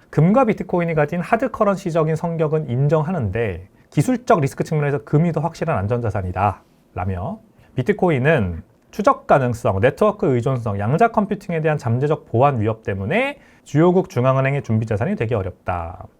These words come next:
이렇게 얘기를 하더라고요. 그래서 제가 원래는 오늘 자료를 준비할 때 이 세 개에 대한 반박을 다 따로따로 해보려고 했거든요. 근데 사실 다 하나의 우려더라고요, 결국. 추적 가능성, 네트워크 의존성, 양자 컴퓨팅, 잠재적 보안 위협.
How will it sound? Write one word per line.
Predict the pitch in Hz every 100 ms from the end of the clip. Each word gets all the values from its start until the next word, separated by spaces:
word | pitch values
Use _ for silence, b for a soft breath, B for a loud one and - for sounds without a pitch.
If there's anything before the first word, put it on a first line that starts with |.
| -
이렇게 | 170 -
얘기를 | 127 113
하더라고요. | 127 101 87 92 -
그래서 | - 156 143
제가 | 139 165 90 B B B
원래는 | 120 151 233 208
오늘 | 120 151 139
자료를 | 135 156 147
준비할 | 113 107 92
때 | 156 104
이 | 95
세 | 95 - 254
개에 | 269 240 196
대한 | 180 156
반박을 | 110 110 123 123
다 | - 101 92
따로따로 | - 285 - 170 147
해보려고 | 180 170 131
했거든요. | 120 117 - - - b b b b
근데 | 151 214
사실 | 220 220 -
다 | 151
하나의 | - 294 285 214 180 131 95 101
우려더라고요, | 131 196 131 95 92 90
결국. | 95 90 92 _
추적 | - 220 220 -
가능성, | 147 139 - 226 254 156
네트워크 | 104 - 143 - 107
의존성, | 101 101 107 196 208
양자 | 101 113 135
컴퓨팅, | 131 117 120 - 185 196
잠재적 | 127 101 113 - -
보안 | 107 98
위협. | 92